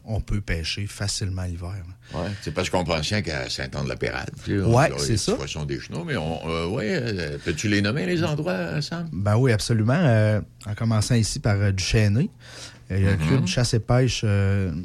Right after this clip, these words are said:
Speaker 1: Catchalac, qui, à chaque hiver, avec leurs bénévoles, le regroupement, ils, on peut aller pêcher là à semaine longue.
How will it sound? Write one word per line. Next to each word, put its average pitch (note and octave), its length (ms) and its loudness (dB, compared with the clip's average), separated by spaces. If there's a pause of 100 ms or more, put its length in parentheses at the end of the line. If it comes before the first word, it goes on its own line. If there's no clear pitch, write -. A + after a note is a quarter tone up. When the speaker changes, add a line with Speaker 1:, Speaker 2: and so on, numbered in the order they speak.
Speaker 1:
Catchalac, A2+ 680 2 (480)
qui, - 200 -2
à F#2+ 80 4
chaque - 380 0
hiver, A2+ 300 4
avec G#2 260 0
leurs G#2 160 2
bénévoles, G#2+ 480 4
le B2 80 4
regroupement, G2+ 560 2
ils, G2 340 2
on G2 120 -4
peut A2+ 100 4
aller A2+ 160 4
pêcher G#2+ 300 2
là C3 140 2 (120)
à E2+ 160 -2
semaine C3 300 2
longue. A#2+ 320 2